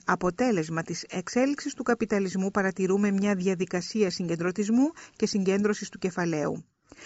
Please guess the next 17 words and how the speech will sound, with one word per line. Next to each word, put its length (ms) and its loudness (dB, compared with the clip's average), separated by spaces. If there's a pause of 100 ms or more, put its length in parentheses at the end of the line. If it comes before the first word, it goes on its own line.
(200)
Οι 100 2
μεγάλες 420 4
επιχειρήσεις 580 0
γίνονται 320 4
συνεχώς 400 0
μεγαλύτερες 800 2
και 100 2
οι 60 4
μικρές 440 0
εξαφανίζονται. 880 -2 (720)
Η 80 0
ιδιοκτησία 580 4
του 100 -4
κεφαλαίου, 640 4
το 80 4
οποίο 260 6
είναι 280 2